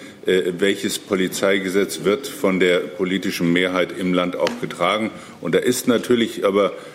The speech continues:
äh, die Frage, die der Bundesinnenminister gestellt hat, die Frage des Persönlichkeitsschutzes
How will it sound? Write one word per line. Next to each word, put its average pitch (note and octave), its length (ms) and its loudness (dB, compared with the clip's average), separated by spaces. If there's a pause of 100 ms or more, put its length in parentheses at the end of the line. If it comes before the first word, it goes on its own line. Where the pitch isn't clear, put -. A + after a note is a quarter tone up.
(160)
äh, G2 100 4
die F#2+ 240 0
Frage, A2 540 0
die G#2 120 -2
der G2 120 4
Bundesinnenminister G2 880 2
gestellt G2 540 2
hat, A2+ 220 0 (280)
die G2 80 -2
Frage G#2 280 2
des F#2 160 2
Persönlichkeitsschutzes A#2 1600 0